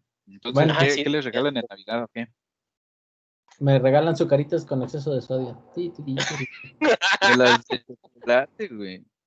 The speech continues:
Speaker 1: ¿Espera sodio? <laughs> Cabrón.
Speaker 2: Es que no
Speaker 1: ¿Comes
Speaker 2: sé.
Speaker 1: esas madres con sal?
Speaker 3: Guácala.
Speaker 1: <laughs> Ya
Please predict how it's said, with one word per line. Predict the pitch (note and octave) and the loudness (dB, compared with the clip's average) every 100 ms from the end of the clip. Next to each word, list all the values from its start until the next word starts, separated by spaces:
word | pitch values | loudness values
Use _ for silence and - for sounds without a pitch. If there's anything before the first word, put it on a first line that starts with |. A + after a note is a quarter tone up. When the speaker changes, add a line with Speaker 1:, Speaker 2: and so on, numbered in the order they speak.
| _ | _
Speaker 1:
¿Espera | A2+ - G2+ F#2+ | -14 -6 -4 -4
sodio? | G2 G2+ D#3+ - _ _ _ - | -8 -10 -14 -16 _ _ _ -12
<laughs> | G#3+ - - - - - - - G#3+ - A#4+ - D4 A#4 - A4 | -6 -2 -2 -4 -16 -12 -14 -12 -14 -4 -4 -2 -2 0 0 0
Cabrón. | D#4 F4+ - - A#4+ - E4+ - - - - - _ _ _ - C4 F4 - | -2 -4 -8 -8 -6 -6 -4 -4 -4 -8 -12 -12 _ _ _ -18 -10 -8 -4
Speaker 2:
Es | F3 - | -4 -2
que | G#3+ | 0
no | G3 | 2
Speaker 1:
¿Comes | G3 D#3+ | 2 0
Speaker 2:
sé. | D3+ | -4
Speaker 1:
esas | D3+ D#3 D3+ D3+ | -4 -2 -4 -2
madres | D3 D3+ F3+ E3 | 0 2 2 0
con | A#2+ A#2 | -4 -4
sal? | A#2 A#2 C3+ F#3 B3 G#3+ C4+ - A#3 - B3+ F#3 - | -2 -2 -2 -6 -12 -12 -12 -4 -4 0 -2 -2 -2
Speaker 3:
Guácala. | D3 D3 - G#3 G3 F3 D4+ | -2 -2 -6 -4 0 2 0
Speaker 1:
<laughs> | - C5 G4+ - F#4+ G#3+ | 0 2 2 2 -2 0
Ya | F3 | 0